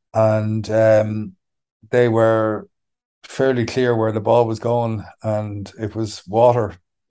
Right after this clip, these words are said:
all the way. Um, and I was determined not to put it in the water. And of course, this is such a predictable story that I, um, I hit the ball quite beautifully.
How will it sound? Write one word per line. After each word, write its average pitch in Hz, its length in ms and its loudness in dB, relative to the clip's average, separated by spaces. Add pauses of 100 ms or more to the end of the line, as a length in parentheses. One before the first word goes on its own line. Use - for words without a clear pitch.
(240)
all 117 220 2
the 113 80 -2
way. 117 380 -4 (720)
Um, 117 760 2 (200)
and 117 520 0 (120)
I 120 100 4
was 117 160 0
determined 131 420 2
not 143 200 6
to 135 60 -4
put 131 180 0
it 117 40 -2
in 113 80 -4
the 117 60 -6
water. 120 340 2
And 123 120 -2
of 120 120 -8
course, 123 340 -2
this 113 180 -10
is 104 140 -12
such - 180 -8
a 98 60 -10
predictable 107 500 -6
story 117 520 -2 (640)
that 113 240 2 (100)
I, 117 320 4
um, 110 540 -2 (720)
I 113 80 0
hit 123 160 0
the 123 60 -8
ball 120 200 4
quite 117 220 0
beautifully. 117 520 -2